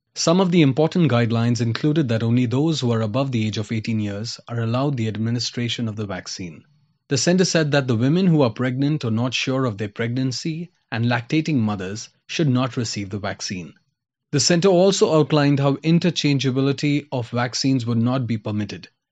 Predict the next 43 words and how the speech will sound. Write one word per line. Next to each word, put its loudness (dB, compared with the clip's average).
meaning 6
the 2
second 2
dose 2
of 0
the -2
vaccine -2
should -4
be -6
the -8
same -2
as -4
the -4
first -10
one. -14
Prime 4
Minister 4
Narendra 4
Modi 2
will 0
launch 0
the -4
mass -2
vaccination -2
drive -4
tomorrow. -12
He 4
is 4
scheduled 4
to 2
connect 2
with -2
over 2
three 0
thousand 0
vaccination -2
sites -6
across -6
the -10
country -2
via -4
video -4
conferencing. -8